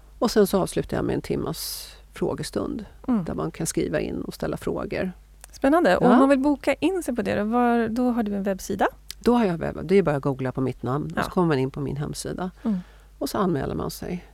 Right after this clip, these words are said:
Speaker 2: Ja.
Speaker 1: där.
Speaker 2: Och om man vill följa dig i sociala medier,
Speaker 1: Ja.
Speaker 2: då är det också bara ditt namn,
Speaker 1: Då är
Speaker 2: tänker
Speaker 1: mitt
Speaker 2: jag.
Speaker 1: namn, eh, Eva Bodfeldt Education hittar man ju mig på, på
Speaker 2: Mm.
Speaker 1: Facebook. Och så hittar man mig på in-,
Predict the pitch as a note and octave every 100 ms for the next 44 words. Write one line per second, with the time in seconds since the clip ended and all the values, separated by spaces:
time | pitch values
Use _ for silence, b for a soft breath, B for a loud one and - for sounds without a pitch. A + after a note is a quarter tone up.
0 | - - - - A#3 A#3+ - - G2 F#3
1 | - B B B B B B - C4 B3
2 | - C4 B3 A#3+ A#3 A#3 - A3+ G#3 G3+
3 | G3+ G3 F#3+ F#3+ F3+ F3 E3 F3 C4+ -
4 | - - - - D#3 F3 F#3+ - F#3 -
5 | - - A3 A3+ G#3+ A#3 - G#3+ - G#3+
6 | G3+ A3 D#4+ E4 - - - E3 F3+ G#3+
7 | B3 A#3 G3 F#3+ G3 G3 G3 G3+ G3 F#3+
8 | F#3 E3+ F3+ F3 F3 E3 - D3 E3 -
9 | - - - b b b b b - D#3
10 | - - C3 - G3+ G3+ C#4 A#3+ A3+ G#3+
11 | G#3 G#3+ A3+ G3 - G#3 G3+ B3 C4+ A3+
12 | A3+ C#4+ D3 - - B3 - F3 - C#3+
13 | - C#3+ D3 C#3 C#3+ C#3+